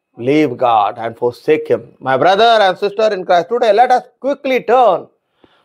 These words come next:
our Bibles to the book of Hebrews chapter eleven and verse one. Let's read, uh, chapter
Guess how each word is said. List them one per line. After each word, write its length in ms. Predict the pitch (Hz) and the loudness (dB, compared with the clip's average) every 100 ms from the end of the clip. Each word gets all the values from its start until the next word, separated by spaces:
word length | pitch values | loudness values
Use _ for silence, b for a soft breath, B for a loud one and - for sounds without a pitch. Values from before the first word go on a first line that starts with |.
| - | -2
our 120 | 123 | 2
Bibles 440 | 165 220 226 226 | 2 4 4 2
to 100 | 214 | 0
the 100 | 170 | 0
book 180 | 175 214 | 0 0
of 140 | 220 185 | 0 2
Hebrews 380 | 254 247 254 247 | 0 2 2 2
chapter 240 | 226 226 | 0 2
eleven 640 | 208 214 269 262 190 131 - _ _ _ _ - | 4 4 4 2 0 -4 -20 _ _ _ _ -8
and 160 | 135 127 | -4 0
verse 240 | 151 151 | -2 0
one. 380 | 135 113 95 _ _ _ _ _ _ _ B B B B - | 0 -2 -4 _ _ _ _ _ _ _ B B B B 0
Let's 300 | 139 233 240 | 2 2 2
read, 280 | 240 254 208 | 2 2 2
uh, 380 | 202 185 170 - | 2 2 0 -2
chapter 540 | 196 202 214 196 196 | -2 0 2 2 2